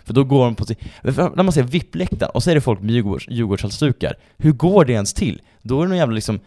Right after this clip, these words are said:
sponsor som antingen har sålt sina platser eller som själva är djurgårdare. Men alltså, fuck off, känner jag bara.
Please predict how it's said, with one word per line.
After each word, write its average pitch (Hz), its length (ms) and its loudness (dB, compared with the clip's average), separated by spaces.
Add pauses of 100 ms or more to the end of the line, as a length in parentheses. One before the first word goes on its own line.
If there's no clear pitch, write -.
(220)
sponsor 131 640 2
som 143 160 -2
antingen 104 160 -2
har 92 60 -2
sålt 185 380 0
sina 123 100 0
platser - 260 -2
eller 113 100 0
som 110 120 0
själva 104 300 2
är 104 40 6
djurgårdare. 110 580 2 (240)
Men - 340 -4
alltså, - 180 0
fuck - 400 -2
off, - 180 -2
känner 127 200 0
jag 165 160 2
bara. - 160 -4